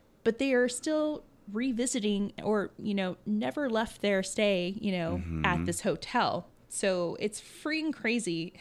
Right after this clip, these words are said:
Speaker 1: how this hotel, Bryce, is, like, fifteen minutes away from our work.
Speaker 2: Oh, I know. I walk by it all the
Speaker 1: <laughs>
Speaker 2: time.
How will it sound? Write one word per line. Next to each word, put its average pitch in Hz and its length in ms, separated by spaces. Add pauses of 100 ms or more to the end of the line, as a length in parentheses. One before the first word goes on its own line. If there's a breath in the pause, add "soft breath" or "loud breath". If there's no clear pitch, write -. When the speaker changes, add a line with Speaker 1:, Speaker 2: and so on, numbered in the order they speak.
Speaker 1:
how 220 80
this - 200
hotel, 190 380
Bryce, 160 240
is, 160 100
like, - 140
fifteen 185 380
minutes 170 260
away 185 260
from 185 220
our 175 100
work. 165 320
Speaker 2:
Oh, 131 200
I 90 80
know. 101 300
I 95 60
walk 104 220
by 110 160
it - 160
all 104 160
the 113 100
Speaker 1:
<laughs> 123 160
Speaker 2:
time. 147 380